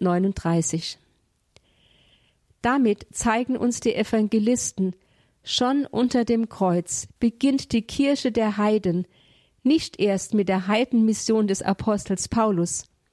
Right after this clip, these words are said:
Sie, die Gottfernen unter dem Kreuz, die in den Augen der Juden als gottlose Sünder gelten, sind die Ersten,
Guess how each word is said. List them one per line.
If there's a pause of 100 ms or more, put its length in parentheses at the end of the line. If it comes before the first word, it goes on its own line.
(840)
Sie,
die
Gottfernen
unter
dem
Kreuz, (540)
die
in
den
Augen
der
Juden
als
gottlose
Sünder
gelten, (540)
sind
die
Ersten,